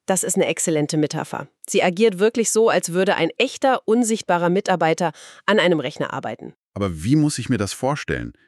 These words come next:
Speaker 2: Ich meine, wie sieht eine K I den Bildschirm? Wir Menschen haben Augen, wir erkennen Buttons und Textfelder. Aber für einen Computer ist ein Bildschirm doch erstmal nur eine riesige Menge an bunten Pixeln.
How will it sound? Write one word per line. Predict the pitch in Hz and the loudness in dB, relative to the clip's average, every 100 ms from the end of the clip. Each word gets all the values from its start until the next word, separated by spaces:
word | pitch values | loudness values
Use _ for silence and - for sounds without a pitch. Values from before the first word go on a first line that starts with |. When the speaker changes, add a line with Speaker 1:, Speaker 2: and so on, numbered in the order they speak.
| _ | _
Speaker 2:
Ich | - | -4
meine, | 92 90 87 78 _ - | 0 2 0 -2 _ -18
wie | 82 98 | -4 -2
sieht | 87 110 143 - | 0 0 -2 -2
eine | 98 82 | -2 -2
K | - 107 117 - | -2 -2 -2 -4
I | 107 107 | -4 -4
den | 98 123 120 | 2 2 4
Bildschirm? | 160 151 - - - _ _ _ _ | 2 0 -8 -10 -14 _ _ _ _
Wir | - 87 | -4 0
Menschen | 82 104 - 85 | 2 0 2 0
haben | 78 73 | -2 -4
Augen, | - 107 107 104 92 | 0 0 2 0 0
wir | 80 | -2
erkennen | 71 - 82 76 | -2 -2 -2 0
Buttons | 85 - 104 98 95 | -2 2 4 4 2
und | - 73 | -6 -6
Textfelder. | 127 107 - 92 85 80 76 _ _ _ _ _ _ - | -6 -6 -4 -2 0 -2 -6 _ _ _ _ _ _ -6
Aber | 80 95 | -4 -2
für | - | -2
einen | 90 90 | 0 0
Computer | - 76 120 117 | 0 0 0 0
ist | 107 - - | -2 -4 -8
ein | - 76 | -6 -2
Bildschirm | 95 113 - 110 92 | 0 0 0 0 0
doch | 78 | -2
erstmal | 82 92 87 80 | -6 -4 -2 2
nur | 85 95 - | 4 2 2
eine | 80 78 73 _ _ _ _ 80 | -2 -2 -6 _ _ _ _ -2
riesige | 101 92 87 | 0 0 2
Menge | 85 87 92 | 4 4 2
an | - 76 | 0 0
bunten | 101 - 101 | 0 0 0
Pixeln. | - 123 - 62 55 | -2 -2 -4 -6 -10